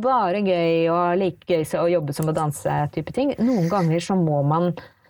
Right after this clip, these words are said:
eh, se, «Oi, jeg tenkte feil», og så må man ta den runden. Det er et nederlag, så må man ta den runden, og så må man gjøre nytt. Altså,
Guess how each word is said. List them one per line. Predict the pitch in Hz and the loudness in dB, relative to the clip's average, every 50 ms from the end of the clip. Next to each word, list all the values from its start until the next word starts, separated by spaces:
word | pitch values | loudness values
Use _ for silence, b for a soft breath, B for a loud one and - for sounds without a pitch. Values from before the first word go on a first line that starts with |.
| B B B B _ _ _ _ | B B B B _ _ _ _
eh, | - 180 165 160 156 147 143 143 | -4 -2 0 0 0 0 0 -2
se, | - - - - 208 196 196 196 190 185 160 - - _ - | -4 -6 -6 -4 -2 0 0 0 0 -2 -4 -10 -16 _ -4
«Oi, | 196 214 214 208 165 143 139 - - | -2 0 0 0 0 -2 -4 -6 -4
jeg | - 185 170 170 170 | -4 -2 -2 0 0
tenkte | - 175 170 - - | 0 -2 -2 -2 -6
feil», | 180 - - - 160 151 151 156 156 160 | -8 -6 -6 -4 -2 -2 0 0 0 -2
og | 156 151 | -2 -4
så | - 185 | -4 -2
må | 175 160 | -2 0
man | 160 170 170 | 0 0 -2
ta | - - 180 165 160 151 | -2 -2 -2 0 0 0
den | 165 160 156 160 | 0 0 0 0
runden. | 156 160 156 151 147 - 170 175 180 185 180 B B B _ _ | 0 0 -2 -2 -2 -2 -2 0 0 0 -2 B B B _ _
Det | 180 | -2
er | 160 160 151 147 151 | 0 0 0 0 -2
et | 160 - | -2 -2
nederlag, | 170 170 156 147 - 160 160 156 156 | -2 0 0 -2 -2 -2 -2 -2 -2
så | - - | -2 -2
må | 160 160 | -2 0
man | 160 160 156 | 0 -2 -2
ta | - 160 156 156 151 | -2 -2 -2 0 0
den | 156 156 156 | 0 0 0
runden, | 156 160 156 - - 160 160 | 0 -2 -4 -4 -2 -2 -2
og | 151 | -4
så | - - 156 | -4 -4 -4
må | 156 147 | -2 0
man | 147 147 147 151 | 0 0 2 2
gjøre | 151 151 151 156 | 0 0 0 0
nytt. | 151 147 143 - _ - | 0 -2 -4 -6 _ -6
Altså, | - 175 - 180 170 | -6 -4 -2 -4 -4